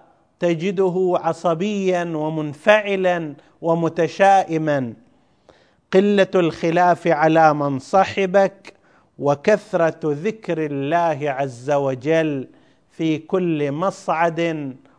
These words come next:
ومهبط، في كل حال من الأحوال، ولا سيما في مثل سفر الحج، حيث أن هذا السفر سفر إلهي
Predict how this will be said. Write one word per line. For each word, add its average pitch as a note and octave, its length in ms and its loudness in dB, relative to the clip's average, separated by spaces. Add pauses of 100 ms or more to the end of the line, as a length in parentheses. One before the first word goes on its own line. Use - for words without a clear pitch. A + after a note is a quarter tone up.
(180)
ومهبط، C#3+ 1000 -4 (340)
في A#3 220 -4
كل C#4+ 400 -2
حال G#3 400 2
من F3+ 240 -6
الأحوال، E3 840 -2 (320)
ولا E3 280 2
سيما D#3+ 580 -4
في D3+ 220 -6
مثل D#3+ 380 -6
سفر D#3 400 -2
الحج، D#3 560 -2 (440)
حيث F#3+ 420 -2
أن D#3+ 380 -4
هذا D3 380 -4
السفر D#3+ 720 -2 (320)
سفر F3 580 0
إلهي D3 1300 -4